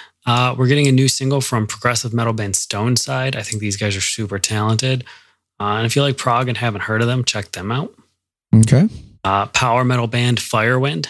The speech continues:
Speaker 1: has a soft spot in my heart, and they're putting out a new single this week, so I'm pretty excited for that. Uh, as well as Baby Metal putting out a new single this week off their
Speaker 2: Sick.
Speaker 1: upcoming record. I think this is the fourth single.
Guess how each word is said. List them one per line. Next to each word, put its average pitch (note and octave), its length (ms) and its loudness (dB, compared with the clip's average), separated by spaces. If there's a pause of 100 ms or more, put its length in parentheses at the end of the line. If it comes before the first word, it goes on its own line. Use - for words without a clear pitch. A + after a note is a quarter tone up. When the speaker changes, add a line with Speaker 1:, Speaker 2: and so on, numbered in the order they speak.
Speaker 1:
has C3 200 2
a A#2+ 60 0
soft C#3+ 320 -4
spot C#3 300 -2
in B2+ 60 0
my C3 120 0
heart, C3 260 0
and A2+ 100 -4
they're G#2+ 60 0
putting A2+ 260 -2
out G2+ 120 0
a G2+ 40 0
new G2+ 140 0
single F#2+ 360 -4
this F#2+ 200 -4
week, G#2+ 240 -10
so - 160 -6
I'm F#2 60 -14
pretty G2+ 180 -6
excited F#2 440 -6
for F#2+ 100 -10
that. A2+ 300 -4 (640)
Uh, A2+ 280 2
as B2 180 2
well D3 200 2
as C#3 280 0
Baby C#3+ 340 0
Metal G#2 320 -2 (280)
putting A#2+ 200 2
out A2 140 2
a G#2+ 40 2
new G2+ 120 2
single F#2+ 340 -4
this F#2 200 -4
week C3+ 340 -4
off G#2+ 140 2
their A2 120 4
Speaker 2:
Sick. - 120 2
Speaker 1:
upcoming G#2 220 -2
record. C3+ 380 2
I B2 80 -2
think A2 220 -4
this A#2 240 0
is G#2+ 60 -12
the G#2 80 -8
fourth C3+ 320 -4
single. F3 420 -6